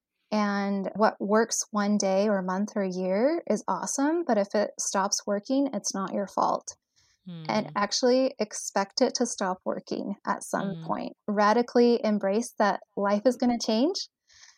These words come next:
Speaker 1: And what you're doing to cope right now is not always going to be there. And that fills me with a lot of anxiety.
Speaker 2: Me too. I'm
Speaker 1: Yeah.
Speaker 2: over here, like,
Speaker 1: <laughs>
Speaker 2: cringing.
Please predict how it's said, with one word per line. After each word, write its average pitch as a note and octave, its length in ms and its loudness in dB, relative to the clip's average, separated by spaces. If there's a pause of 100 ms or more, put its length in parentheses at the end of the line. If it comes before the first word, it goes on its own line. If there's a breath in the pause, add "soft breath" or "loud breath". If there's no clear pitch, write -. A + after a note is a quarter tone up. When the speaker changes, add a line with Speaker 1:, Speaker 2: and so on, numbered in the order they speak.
(300 soft breath)
Speaker 1:
And G#3+ 400 6 (120)
what A3 280 4
you're A3 220 4
doing A3 520 4
to G#3+ 140 0
cope G#3+ 360 0
right G#3+ 180 4
now A3 460 0 (380)
is A3+ 260 4
not G#3+ 480 4
always G#3 360 0
going G#3 320 -2
to - 140 -2
be G#3+ 160 0
there. G#3 240 0 (120)
And G#3 180 0
that B3 260 4
fills A#3+ 220 4
me G#3+ 180 2
with G#3+ 140 0
a G3+ 80 0
lot F#3+ 260 0
of G3+ 100 0
anxiety. G3 760 -2
Speaker 2:
Me A3 260 -2
too. D#4+ 340 2
I'm C#4+ 180 0
Speaker 1:
Yeah. D4 40 8
Speaker 2:
over G#3+ 180 6
here, C4 220 4
like, A#3+ 200 0
Speaker 1:
<laughs> - 40 -12
Speaker 2:
cringing. A3 640 0